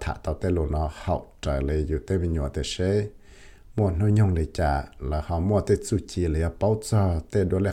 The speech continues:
cá nào một lấy trả có học trở lại khó là ngã xe này. Kelly Britnell ở nhà tụ chữ ít cho program cho là ba trò tê lùa đã lô còn học e safety commissioner tao kia tiệt.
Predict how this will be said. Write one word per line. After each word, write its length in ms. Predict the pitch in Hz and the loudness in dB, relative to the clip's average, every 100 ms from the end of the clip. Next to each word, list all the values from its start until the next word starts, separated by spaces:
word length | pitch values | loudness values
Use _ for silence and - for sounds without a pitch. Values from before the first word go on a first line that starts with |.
| - | 0
cá 160 | 95 | 2
nào 200 | 101 92 | 2 2
một 220 | 87 76 62 | 0 0 -2
lấy 120 | 73 | -4
trả 320 | - 71 65 65 - | -2 -2 -2 -6 -4
có 180 | 98 - - | -2 -2 -4
học 300 | 80 - - | -4 -4 -6
trở 160 | 71 62 | -4 -2
lại 140 | 69 - | -4 -6
khó 180 | 73 | -6
là 180 | 69 69 71 | -4 -4 -2
ngã 100 | 78 | -2
xe 260 | - 87 82 | -2 -2 -2
này. 220 | 73 60 - - - - - - - - - - - - - - - | -2 -4 -6 -16 -20 -20 -20 -20 -20 -20 -20 -20 -20 -20 -20 -18 2
Kelly 240 | 143 139 123 | 6 8 6
Britnell 680 | - 123 120 113 101 101 92 - | 6 4 4 4 6 4 0 -2
ở 80 | 95 | 0
nhà 200 | 95 104 - | 2 0 0
tụ 140 | 95 92 | 0 0
chữ 220 | - 139 110 | 0 2 2
ít 100 | 135 | 2
cho 120 | 110 95 - | 0 -2 -4
program 500 | 85 - 87 73 78 | -6 -2 -2 -2 -2
cho 160 | - 113 | -2 2
là 140 | 92 - | 2 0
ba 160 | 98 113 | -2 0
trò 120 | - - - | -2 -2 0
tê 140 | 92 76 - | 0 -2 -6
lùa 360 | 82 76 67 69 - | -4 -2 -2 -4 -6
đã 240 | 73 78 - | -4 -2 0
lô 340 | 85 104 104 - | 2 2 0 -4
còn 160 | 80 69 - | -6 -6 -6
học 200 | 78 71 - | -4 -4 -2
e 60 | 95 | 0
safety 560 | 92 - - 113 - 90 | 0 0 -2 -2 -4 -6
commissioner 540 | 78 78 76 - 73 69 69 | -4 -4 -4 -4 -4 -4 -4
tao 200 | - 73 - | -4 -6 -4
kia 140 | 78 65 57 | -4 -4 -4
tiệt. 180 | 69 | -6